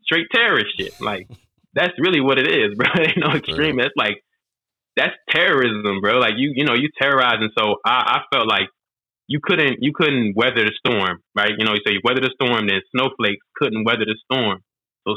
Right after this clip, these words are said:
Speaker 1: storm the Capitol.
Speaker 2: Mm-hmm.
Speaker 1: Like, I just put all those, put all that wordplay into, um, into, into play to emphasize the magnitude of what, what had happened
Speaker 2: Yeah.
Speaker 1: and, and how I felt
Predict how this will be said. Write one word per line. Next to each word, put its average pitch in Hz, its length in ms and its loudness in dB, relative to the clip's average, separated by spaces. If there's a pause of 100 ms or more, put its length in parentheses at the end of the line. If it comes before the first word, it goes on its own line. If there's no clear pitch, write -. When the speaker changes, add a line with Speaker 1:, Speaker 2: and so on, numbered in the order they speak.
Speaker 1:
storm 131 260 0
the 110 100 -2
Capitol. 117 540 -4 (160)
Speaker 2:
Mm-hmm. 69 640 -16
Speaker 1:
Like, 95 80 -8 (140)
I 131 160 0
just 139 160 -8
put 139 140 0
all 131 240 2
those, 117 280 0
put 123 120 -2
all 131 160 0
that 123 180 0 (100)
wordplay 117 540 0
into, 110 340 -2 (360)
um, 92 240 -8 (1400)
into, 104 440 -2
into 107 320 -4
play 110 420 0 (560)
to 101 440 -2 (140)
emphasize 98 880 -2 (1080)
the 107 120 -4
magnitude 104 680 -2
of 92 80 -2
what, 104 140 -2 (180)
what 104 140 -2
had 98 200 -2
happened 92 420 -6 (120)
Speaker 2:
Yeah. - 140 -20 (520)
Speaker 1:
and, 95 340 -2
and 101 160 -4
how 98 220 -2
I 95 120 -2 (140)
felt 107 140 -2